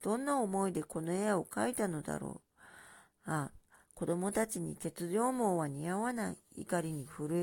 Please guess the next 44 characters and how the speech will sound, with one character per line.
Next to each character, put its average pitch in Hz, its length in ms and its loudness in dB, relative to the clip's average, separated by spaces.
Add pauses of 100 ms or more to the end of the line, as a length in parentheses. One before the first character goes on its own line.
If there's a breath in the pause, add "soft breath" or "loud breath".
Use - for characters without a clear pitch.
え 190 40 2
る 185 140 -2 (140)
悲 151 180 -4
し 180 260 -2
い - 40 -4
瞳 208 380 -2
も 214 260 -2 (520 loud breath)
奪 202 360 2
い 220 140 0
合 247 180 6
う 247 60 -2
の 202 160 0
で 196 120 0
は 185 160 0
な 196 220 -2
く、 - 260 -4 (4000 loud breath)
分 160 140 -6
か 175 160 0
ち 202 180 0
合 226 160 6
う 202 100 -2
世 226 180 -6
界 269 320 2
こ 185 160 -4
そ 147 260 -6
ふ - 180 -14
さ 147 160 -6
わ 165 140 -2
し 226 300 -2
い。 - 80 -6 (420 loud breath)
千 170 100 -8
尋 165 300 -2
が 143 140 -4
ず 143 180 -8
っ - 180 -14
と 185 260 -2
願 165 320 -4
い 156 80 -6
続 185 280 -2
け 240 160 2
た 180 160 0
よ 208 240 0
う 196 60 0
に、 - 140 -6